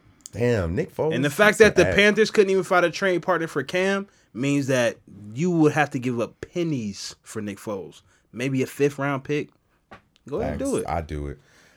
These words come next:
Speaker 1: Um, yeah, get Nick Foles. And then if we get Nick Foles, what do you think we should do with that sixth pick? Just
Speaker 2: Jordan
Speaker 1: get Jordan
Speaker 2: Love.
Speaker 1: Love?
Speaker 2: Yeah.
Speaker 1: And then take that second pick and do what? I would
Speaker 2: Probably
Speaker 1: get
Speaker 2: get
Speaker 1: another
Speaker 2: somebody
Speaker 1: one.
Speaker 2: on defense.
Speaker 1: Nah, we good on defense.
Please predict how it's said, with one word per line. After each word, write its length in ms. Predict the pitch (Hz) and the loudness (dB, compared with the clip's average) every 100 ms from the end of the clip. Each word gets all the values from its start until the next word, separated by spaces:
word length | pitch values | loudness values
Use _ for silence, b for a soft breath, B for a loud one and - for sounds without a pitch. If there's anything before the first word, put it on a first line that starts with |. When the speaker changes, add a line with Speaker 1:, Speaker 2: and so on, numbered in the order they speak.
| b | b
Speaker 1:
Um, 300 | 87 85 85 | 0 0 4
yeah, 160 | 95 | 2
get 180 | 90 104 | 2 -2
Nick 180 | 101 101 | -4 -4
Foles. 280 | 104 101 98 | -2 0 -2
And 140 | 90 | -2
then 80 | 98 | -2
if 100 | 95 | 0
we 100 | 123 | -2
get 200 | 110 113 | -2 -2
Nick 180 | 110 107 | -2 -4
Foles, 440 | - 110 104 90 | -2 0 0 -2
what 80 | 92 | -4
do 60 | 98 | -4
you 40 | |
think 140 | 92 90 | -4 -6
we 60 | |
should 120 | 85 80 | -8 -8
do 60 | |
with 100 | 85 | -6
that 120 | 82 78 | -4 -6
sixth 260 | 85 80 | -8 -10
pick? 200 | 90 67 | -10 -10
Just 100 | 82 | -6
Speaker 2:
Jordan 260 | 123 175 92 | -2 0 0
Speaker 1:
get 40 | |
Jordan 100 | 92 95 | 2 2
Speaker 2:
Love. 20 | 98 | 0
Speaker 1:
Love? 80 | 107 _ - | -2 _ -12
Speaker 2:
Yeah. 180 | 165 254 | -8 -4
Speaker 1:
And 120 | - | -4
then 80 | 185 | -4
take 180 | 104 95 | -4 -2
that 140 | 95 | -4
second 340 | - 117 104 | -2 -2 -2
pick 220 | 104 95 85 | -6 -6 -6
and 80 | 82 | -8
do 100 | 80 | -8
what? 320 | 78 71 - _ _ _ _ _ _ _ _ _ _ _ - | -8 -10 -14 _ _ _ _ _ _ _ _ _ _ _ -6
I 80 | 98 | -2
would 60 | |
Speaker 2:
Probably 180 | 180 147 | -2 0
Speaker 1:
get 40 | 87 | -2
Speaker 2:
get 40 | |
Speaker 1:
another 80 | 113 | -4
Speaker 2:
somebody 260 | 117 110 104 | -4 -6 -6
Speaker 1:
one. 80 | 95 | -8
Speaker 2:
on 40 | |
defense. 480 | 98 - 135 135 - _ _ _ _ - | -10 -10 -12 -14 -20 _ _ _ _ -10
Speaker 1:
Nah, 140 | 87 | -6
we 80 | 107 | -4
good 120 | 92 | -4
on 100 | 76 | -6
defense. 480 | 53 - 50 - | -10 -16 -20 -20